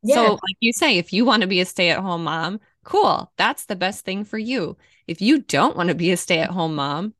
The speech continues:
Speaker 2: cool, then that's the best thing for you. But know yourself enough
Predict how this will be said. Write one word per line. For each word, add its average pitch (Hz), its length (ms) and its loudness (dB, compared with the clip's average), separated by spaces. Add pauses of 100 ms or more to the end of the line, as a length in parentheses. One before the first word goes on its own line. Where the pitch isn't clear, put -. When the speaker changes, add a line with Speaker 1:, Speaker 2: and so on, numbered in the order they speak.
Speaker 2:
cool, 269 480 0
then 214 240 0
that's 226 320 -2
the 214 100 -8
best 170 300 -4
thing 165 200 -8
for 156 160 -12
you. 135 280 -8 (300)
But 185 320 0
know 220 380 4
yourself 196 560 0
enough 147 440 -4